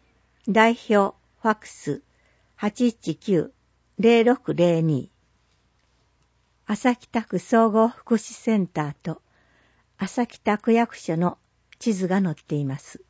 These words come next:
犬の登録受付と、狂犬病予防注射を実施します。対象、生後九十一日以上の犬。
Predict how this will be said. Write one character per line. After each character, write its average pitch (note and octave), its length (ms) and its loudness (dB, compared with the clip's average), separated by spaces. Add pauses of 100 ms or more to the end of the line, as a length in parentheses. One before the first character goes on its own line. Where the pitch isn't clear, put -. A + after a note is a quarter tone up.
(1900)
犬 A#3 240 6
の G#3 240 4
登 A#3 220 6
録 A#3 260 2
受 G#3+ 200 -2
付 - 280 -8
と、 - 280 -4 (460)
狂 B3 240 6
犬 A#3+ 300 4
病 A3+ 220 6
予 A3 140 6
防 A#3 180 4
注 A#3+ 260 0
射 E3+ 260 2
を E3 80 2
実 F3+ 200 -6
施 - 160 -8
し - 180 -8
ま D#3+ 140 -4
す。 - 260 -18 (1000)
対 A3+ 200 2
象、 G3 420 -4 (760)
生 A#3+ 340 4
後 A3 200 6
九 A#3+ 300 4
十 F3+ 160 2
一 F3 220 -2
日 A3+ 360 2
以 G#3 60 -2
上 F3+ 220 0
の D#3 140 0
犬。 E3 360 -2